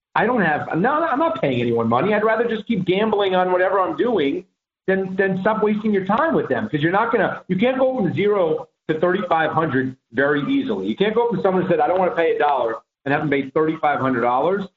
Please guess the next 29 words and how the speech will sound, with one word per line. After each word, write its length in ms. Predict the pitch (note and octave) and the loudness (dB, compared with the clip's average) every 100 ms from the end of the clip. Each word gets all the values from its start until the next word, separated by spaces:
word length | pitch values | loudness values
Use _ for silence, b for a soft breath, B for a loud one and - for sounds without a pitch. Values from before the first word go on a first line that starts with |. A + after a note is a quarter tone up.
| _ - | _ -6
That's 220 | C#3 F3+ | -2 0
a, 100 | D3 | 0
that's 180 | C#3 G3+ | -2 -2
a 40 | D#3 | -4
trem-, 280 | - D#3 D#3 | -2 -2 0
that's 240 | F3 G3 | 0 0
not 180 | A#3+ E3 | 0 0
zero 160 | F#3 | 0
to 80 | E3+ B2+ | 0 0
a 40 | |
hundred. 320 | F3+ F#3 F#3 - _ - | 0 -2 -4 -8 _ -6
That's 120 | G#3+ | -2
a 160 | D3+ - | -2 0
big 300 | G3+ D#3+ B2 | 0 0 -2
jump. 440 | C#3 F#3 A#2+ - - _ _ _ - | -2 0 -2 -6 -14 _ _ _ -2
So, 460 | D3 C3+ C3 C3 - | 0 2 0 -4 -6
and 140 | D3 | -2
so, 160 | G#3+ A3 | 0 2
by 160 | F#3+ | 2
the 80 | E3 | 2
way, 140 | D3+ D3+ | 2 0
is 120 | C3 | 0
a 60 | |
hundred 300 | C3+ F3 E3+ | 0 0 0
to 100 | C3+ | -2
thirty-five 420 | C#3 C3 B2+ A#2+ A2+ | 0 0 0 0 0
hundred 300 | A2 G#2+ A2 | -2 -2 -2
as 120 | G#2+ | 0
well. 440 | E3 C3 - - | 0 0 -2 -10